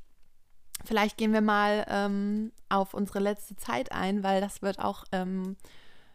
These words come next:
unser Thema, äh, werden. Und zwar, ähm, waren Mara und ich vor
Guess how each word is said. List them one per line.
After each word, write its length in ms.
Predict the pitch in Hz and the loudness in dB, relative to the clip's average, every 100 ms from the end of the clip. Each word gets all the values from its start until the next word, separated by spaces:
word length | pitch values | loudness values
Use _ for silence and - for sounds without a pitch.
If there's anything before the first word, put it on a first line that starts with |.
| - - | -6 4
unser 320 | 208 208 196 | 8 8 6
Thema, 680 | - 262 226 165 175 190 - | 2 2 2 0 -2 -4 -6
äh, 300 | - 180 175 | -4 -2 -2
werden. 440 | 180 170 175 208 214 | 0 0 0 0 -2
Und 220 | 185 190 | -2 -4
zwar, 680 | - 185 185 185 185 180 - | -2 0 2 0 0 -2 -4
ähm, 460 | 185 185 185 185 180 | -2 -2 -2 -2 2
waren 220 | 180 185 | 2 2
Mara 300 | 185 214 185 | 0 0 0
und 120 | 185 | 0
ich 180 | 208 - | -6 -4
vor 360 | 190 175 175 | 0 2 0